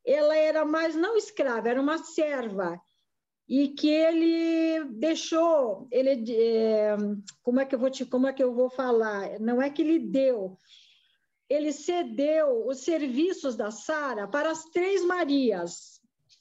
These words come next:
Então, era Maria Jacobé, que era mãe, era irmã da mãe de Jesus,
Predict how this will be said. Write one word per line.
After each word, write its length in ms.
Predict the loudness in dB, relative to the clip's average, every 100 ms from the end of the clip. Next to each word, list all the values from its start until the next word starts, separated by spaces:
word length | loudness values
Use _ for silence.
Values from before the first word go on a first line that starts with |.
| _ _ _ _ _ _ _ _ _ _ _ _ _ _ _ _ _ _ _ _ _ _
Então, 520 | -2 -2 0 0 0
era 920 | 0 2 2 2 2 0 0 0 0 -2 -4 -2
Maria 480 | 0 2 2 2 2
Jacobé, 840 | -2 0 0 0 0 2 0 -4 -10 _ _ -6
que 80 |
era 180 | -4 0
mãe, 640 | 2 2 2 0 0 -2 -4 -6
era 340 | -4 0 2
irmã 600 | 2 2 0 0 -2 -4 -4
da 120 | -4
mãe 280 | -2 -2 -2
de 80 |
Jesus, 840 | 0 -2 -2 -2 0 0 -4 -14